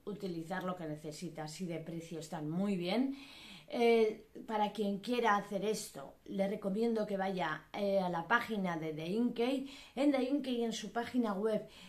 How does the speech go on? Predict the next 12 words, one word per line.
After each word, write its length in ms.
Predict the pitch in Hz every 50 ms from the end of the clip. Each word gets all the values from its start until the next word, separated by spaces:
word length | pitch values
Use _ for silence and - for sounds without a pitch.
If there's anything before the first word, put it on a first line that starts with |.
| - - -
tienen 1200 | - 254 254 247 240 247 240 233 226 226 226 226 214 214 208 202 202 196 190 185 185 185 - - - - - -
una, 520 | - 262 247 247 240 214 214 202 190 185
una, 640 | - - 254 269 240 208 202 196 180 175 170 165 156 160 180 175 -
como 200 | 220 214 220 233
una 180 | 269 285 277
especie 520 | 254 262 - - 226 214 - - 214 202 180
de, 500 | 170 175 165 160 156 151 147 147 143 139 135 139 139 - - - - - - - - - - - - - - - -
no, 260 | 180 175 170 165 - - - -
a 80 | - -
ver, 220 | 185 180 170 175 -
¿cómo 180 | 185 185 180
diría? 420 | 170 165 156 175 175 170 165 -